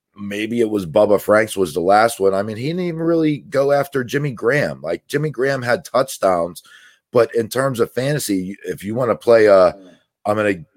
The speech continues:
catch three balls for thirty yards," which is a terrible day out of your tight end, versus three for thirty and a touchdown, which is serviceable, you're play-, you're playing roulette with the, uh, touchdowns.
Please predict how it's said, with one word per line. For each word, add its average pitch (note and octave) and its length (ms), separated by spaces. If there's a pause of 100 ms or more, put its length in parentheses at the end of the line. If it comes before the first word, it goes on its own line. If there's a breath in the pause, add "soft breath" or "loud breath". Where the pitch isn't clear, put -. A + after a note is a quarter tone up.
catch - 400
three A2 320
balls G2+ 340
for - 180
thirty G2 360
yards," F#2 640 (280 soft breath)
which F#2 320
is F2 220
a E2+ 60
terrible G#2 460
day F2 240
out E2 180
of E2+ 60
your E2 120
tight D#2+ 300
end, D#2+ 340
versus E2+ 380
three G2 240
for F2+ 140
thirty F#2 400
and D#2+ 100
a D#2 40
touchdown, F2+ 680
which F2 220
is E2 300 (260)
serviceable, F#2+ 1000 (280 soft breath)
you're G2 100
play-, B2 400
you're G#2+ 160
playing C3 380
roulette B2+ 400
with A#2 220
the, A2+ 260
uh, A2 280 (100)
touchdowns. D2 640